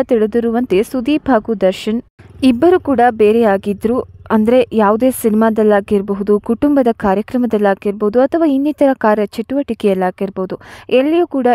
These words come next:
ಇಬ್ರು ಒಟ್ಟಾಗಿ ಕಾಣಿಸ್ಕೊಂಡಿರಲಿಲ್ಲ. ಅಷ್ಟೇ ಯಾಕೆ, ಸೋಷಿಯಲ್ ಮೀಡಿಯಾದಲ್ಲೂ ಕೂಡ ದೂರವಿದ್ರು. ಸಾಮಾನ್ಯವಾಗಿ ಸ್ನೇಹಿತರಾದವರು ಒಂದಲ್ಲ ಒಂದು ಕಾರ್ಯಕ್ರಮಕ್ಕೆ ಹಾಜರಾಗಿ ಪರಸ್ಪರ ಮಾತನಾಡ್ತಾರೆ. ಎಷ್ಟೇ ಬ್ಯುಸಿ ಇದ್ರೂ ಸೋಷಿಯಲ್ ಮೀಡಿಯಾದಲ್ಲಂತೂ ಟಚ್‌ನಲ್ಲಿ ಇರ್ತಾರೆ.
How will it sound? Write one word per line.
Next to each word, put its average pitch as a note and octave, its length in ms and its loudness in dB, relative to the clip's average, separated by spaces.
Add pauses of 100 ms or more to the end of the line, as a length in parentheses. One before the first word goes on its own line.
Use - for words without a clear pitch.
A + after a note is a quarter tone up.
ಇಬ್ರು A3+ 300 -2
ಒಟ್ಟಾಗಿ G#3 360 -2
ಕಾಣಿಸ್ಕೊಂಡಿರಲಿಲ್ಲ. F#3 880 -4 (140)
ಅಷ್ಟೇ G#3+ 340 -4
ಯಾಕೆ, F#3 300 -6 (500)
ಸೋಷಿಯಲ್ C#4+ 380 2
ಮೀಡಿಯಾದಲ್ಲೂ G#3+ 600 0
ಕೂಡ A3+ 200 -6 (160)
ದೂರವಿದ್ರು. F#3 500 -8 (380)
ಸಾಮಾನ್ಯವಾಗಿ F4+ 640 0
ಸ್ನೇಹಿತರಾದವರು A#3 920 -2
ಒಂದಲ್ಲ A#3+ 500 0
ಒಂದು A#3+ 160 -2
ಕಾರ್ಯಕ್ರಮಕ್ಕೆ G#3+ 640 -2
ಹಾಜರಾಗಿ G#3 720 -2
ಪರಸ್ಪರ C#4+ 540 -4
ಮಾತನಾಡ್ತಾರೆ. F3+ 1040 -10
ಎಷ್ಟೇ C4 380 -2
ಬ್ಯುಸಿ A#3 400 -4
ಇದ್ರೂ B3+ 280 -4
ಸೋಷಿಯಲ್ D4 500 -6
ಮೀಡಿಯಾದಲ್ಲಂತೂ A3 760 -2
ಟಚ್‌ನಲ್ಲಿ G3+ 560 -6
ಇರ್ತಾರೆ. F3+ 360 -8